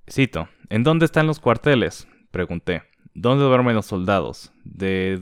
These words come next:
dónde se protegen de las lluvias?". "Pobres soldados, vivían en la intemperie en aquellas elevadas cimas de lluvias frecuentes, casi continuas, todo el año. No tener siquiera un pedacito de tierra seca donde echarse a dormir".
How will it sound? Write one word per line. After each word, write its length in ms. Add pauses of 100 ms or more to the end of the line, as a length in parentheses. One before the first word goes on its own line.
(140)
dónde 180
se 120
protegen 440
de 100
las 180
lluvias?". 440 (960)
"Pobres 300
soldados, 580 (120)
vivían 260
en 60
la 80
intemperie 580
en 100
aquellas 400
elevadas 440
cimas 360
de 140
lluvias 320
frecuentes, 720
casi 240
continuas, 720
todo 180
el 80
año. 300 (720)
No 160
tener 260
siquiera 400
un 100
pedacito 500
de 120
tierra 520
seca 640
donde 300
echarse 340
a 20
dormir". 380